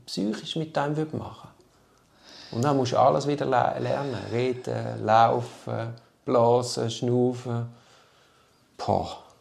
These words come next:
<laughs> Willst du wollen wissen?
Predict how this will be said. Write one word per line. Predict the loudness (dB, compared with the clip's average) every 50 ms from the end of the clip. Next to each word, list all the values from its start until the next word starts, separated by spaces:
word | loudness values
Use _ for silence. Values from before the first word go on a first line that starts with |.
| _ _ _ _ _ _ _ _ _ _ _ _ _ _ _ -4 -4 -4 -6 -10 -14 -14 -14 -14 -14 -12 -8 4
<laughs> | 6 6 6 6 4 2 2 4 2 2 2 0 0 -2 -4 -6 -10 -16 -20 _ _ _ _ _ _ _ -12 -10 -10 -10 -8 -10 -12 -12 -12 -12 -14 -16 -18 -20 -20 -20 0 4
Willst | 4 4 4 4 0 0
du | 4 8
wollen | 8 10 10 10 8 8
wissen? | 8 8 8 8 4 -2 -2 -2 -2 -2